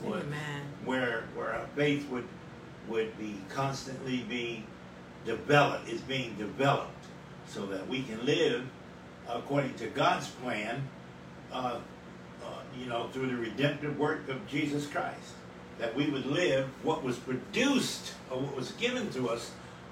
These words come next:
Speaker 1: through the redemptive, uh, work of Jesus Christ.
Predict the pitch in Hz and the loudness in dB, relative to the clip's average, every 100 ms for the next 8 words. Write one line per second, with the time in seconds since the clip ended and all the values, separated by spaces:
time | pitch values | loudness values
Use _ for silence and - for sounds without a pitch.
0 | - 139 127 - - - - - - 120 | 4 6 8 4 -4 -10 -14 -14 -8 0
1 | 123 123 - 147 143 - 131 - - - | 2 2 2 4 4 0 -2 -2 -10 -14
2 | - - - - 104 - 117 113 107 113 | -14 -14 -14 -8 -8 -6 0 0 2 2
3 | 123 117 104 92 107 - - - - - | 0 0 -2 -2 -4 -4 -8 -4 -4 -4